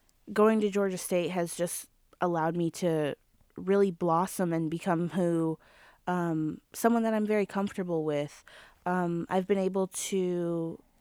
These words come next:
you know, meet other queer people, other, um, Black queer people specifically, and other queer people of color. Um, and that's really given me the courage to, um, unapologetically express,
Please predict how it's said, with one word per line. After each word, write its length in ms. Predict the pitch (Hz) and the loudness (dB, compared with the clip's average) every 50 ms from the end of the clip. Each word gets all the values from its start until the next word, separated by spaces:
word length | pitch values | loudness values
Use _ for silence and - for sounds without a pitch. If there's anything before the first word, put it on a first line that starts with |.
| _ _ | _ _
you 180 | - - 185 180 | -10 -6 -2 -2
know, 180 | 180 170 170 165 | 0 0 0 0
meet 260 | 170 180 180 170 - | 0 0 0 0 0
other 240 | 180 175 180 170 - | 0 0 0 -2 -4
queer 300 | - - 196 180 180 170 | -6 -6 -4 -4 -4 -4
people, 640 | - 185 180 - - 185 180 170 170 165 165 165 | -4 -8 -8 -6 -4 -2 0 0 0 0 0 -2
other, 420 | 170 170 180 180 175 175 165 160 _ - - - - - - - - - | -2 0 2 2 2 2 0 -2 _ -14 -20 -20 -20 -20 -20 -12 -4 -2
um, 480 | 185 175 175 170 165 165 165 160 - - | 0 0 0 -2 -2 -4 -4 -6 -8 -10
Black 380 | 175 - 175 175 175 175 - - | -8 -4 0 0 0 0 -2 -4
queer 200 | - 196 170 160 | -4 -4 -4 -4
people 280 | - 185 - - 175 | -4 -10 -6 -6 -8
specifically, 680 | 170 - - 175 - - 180 175 175 - - 175 170 | -8 -6 -8 -8 -4 -4 -4 -4 -4 -4 -2 0 0
and 160 | 165 160 156 - | 0 -2 -2 -4
other 200 | 165 170 170 160 | -4 -4 -4 -6
queer 200 | - 175 160 156 | -2 -4 -4 -4
people 300 | - 180 165 - 170 160 | -4 -8 -6 -2 -2 -2
of 140 | 156 - | -2 -2
color. 400 | - 180 160 165 160 156 156 156 _ - - - - - - - _ _ - | -2 -2 -2 0 0 -2 -2 -4 _ -14 -20 -20 -20 -20 -20 -20 _ _ -6
Um, 180 | 180 175 170 - | -4 -4 -2 -2
and 120 | - 190 185 | 0 0 0
that's 180 | 190 - - 208 | 0 0 0 0
really 140 | 190 190 | 0 0
given 340 | 180 185 185 175 185 175 180 | 0 0 0 0 2 0 0
me 260 | 180 175 175 175 175 | 0 0 0 0 -2
the 120 | 170 180 170 | -2 -4 -6
courage 600 | - - 190 175 175 170 165 160 170 - - - | -4 -2 0 2 2 2 0 -2 -4 -10 -12 -10
to, 720 | - - - 185 175 165 165 165 165 160 160 160 156 - - _ _ _ _ _ _ _ _ _ _ _ _ - | -8 -4 -2 0 0 0 0 0 0 -2 -2 -2 -4 -6 -10 _ _ _ _ _ _ _ _ _ _ _ _ -6
um, 480 | 175 175 165 160 156 156 151 151 - - _ _ _ _ _ _ _ _ _ _ _ - | -4 -2 -2 -2 -2 -4 -6 -8 -10 -14 _ _ _ _ _ _ _ _ _ _ _ -2
unapologetically 880 | 170 190 196 180 - - 190 180 180 175 180 160 160 170 - 185 175 170 | 0 2 2 0 0 0 2 2 2 2 2 0 0 0 0 0 -2 -2
express, 880 | 160 - - - - 180 160 160 165 - - - - - - - - | -2 -4 -8 -4 2 4 4 4 2 -2 -6 -10 -10 -10 -10 -12 -14